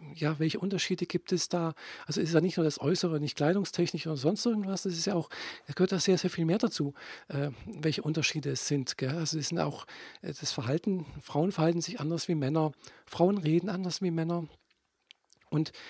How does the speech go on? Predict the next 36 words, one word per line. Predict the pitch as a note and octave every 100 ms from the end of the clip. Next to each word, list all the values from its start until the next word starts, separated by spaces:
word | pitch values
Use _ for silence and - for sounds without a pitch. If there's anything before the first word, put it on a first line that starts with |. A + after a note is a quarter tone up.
| - -
da | D3+
könnte | G3 G3
man | F3
wirklich, | F#3 F#3
äh, | G3+ E3 E3 D3 - -
stundenlang, | - G#3+ A#3 G3+ F#3 A3+
denke | F#3 D3 C#3+
ich, | -
äh, | C#3
darüber | D3 D3 D3+ C#3
referieren | D3 C#3+ D3 F#3 G3
und | D#3+
so | F3+ F3
etwas. | F#3 F3 - - - - -
Aber, | D#3+ D3 D3+ C#3+ - D3+ -
äh, |
ja, | - D3
dazu | - D3+ -
bin | D3+ D#3
ich, | -
<laughs> |
glaub | -
ich, | - C3+ -
jetzt | -
nicht | E3 -
die | E3
geeigneteste. | C#3+ - D3+ G3+ G3+ F3+ - F#3+ - - - -
<laughs> | - - - C4 C4+ -
Ich, | - D3 A#3+
ich | - -
re-, | C4+ - F3 A#3
ich | F3+
mach | F3+ F3+
das | F3 -
sowas | E3+ F3
eher, | A3+ - F3 E3